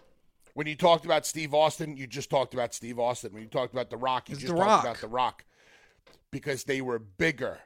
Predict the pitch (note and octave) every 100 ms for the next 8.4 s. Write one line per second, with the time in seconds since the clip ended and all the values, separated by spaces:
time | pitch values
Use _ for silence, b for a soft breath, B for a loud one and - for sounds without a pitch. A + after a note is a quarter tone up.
0 | _ _ _ B2+ B2 B2+ G#2+ G2 - B2
1 | B2+ A2+ B2 B2 B2 A#2+ A#2+ A2+ A#2+ A#2
2 | A#2 A2 - A#2 A2+ A2+ - B2 A2 F#2
3 | D#2+ _ _ _ _ _ _ _ _ _
4 | _ _ - D3 B2+ A#2+ C#3 D3+ D3 C#3
5 | C3+ A#2 C3 C3 C3 B2+ B2 B2+ B2+ A#2+
6 | A#2+ B2 C3 C3 B2 B2 B2+ A#2+ A#2+ B2
7 | - C#3 C3+ C3+ A#2+ A#2+ - C3 B2 A#2+
8 | C3+ B2+ F#2+